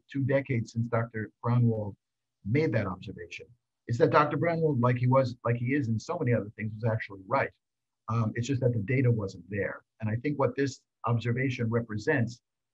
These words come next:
was certainly at the time, and in many ways still at this time, our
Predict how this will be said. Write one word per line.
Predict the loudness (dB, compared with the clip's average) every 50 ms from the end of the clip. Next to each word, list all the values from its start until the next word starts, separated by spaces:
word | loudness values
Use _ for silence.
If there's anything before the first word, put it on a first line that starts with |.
| _ _ -4
was | -2 -2 0 -2 -4 -6 -8 -4
certainly | 0 0 0 2 2 0 0
at | 0 0
the | -2
time, | -2 0 2 2 4 4 2 2
and | 2 2
in | 2 2 2
many | 2 2 2 2
ways | 4 4 4 4 2 0
still | -2 -2 -2 0 0
at | -2 -6 -6
this | -8 -8 -8
time, | -6 -6 -6 -6 -6 -12 -14 -16 _ _ _ _ _ _ _ _ 0 2
our | 4 6 6 6 6 6 6 4 -2